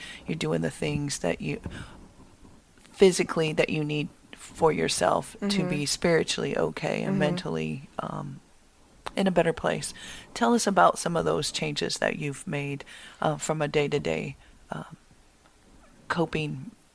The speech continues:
Speaker 1: um, coping strategies for yourself.
Speaker 2: Yeah. Um, you know, it, it would be, I,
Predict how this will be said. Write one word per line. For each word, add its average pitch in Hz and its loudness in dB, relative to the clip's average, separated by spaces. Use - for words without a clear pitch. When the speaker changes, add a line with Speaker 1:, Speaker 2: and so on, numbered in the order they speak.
Speaker 1:
um, 143 -8
coping 202 0
strategies - -2
for - -6
yourself. - -6
Speaker 2:
Yeah. 202 8
Um, 196 4
you 208 0
know, 202 10
it, - 8
it 196 12
would 208 8
be, 202 4
I, - 10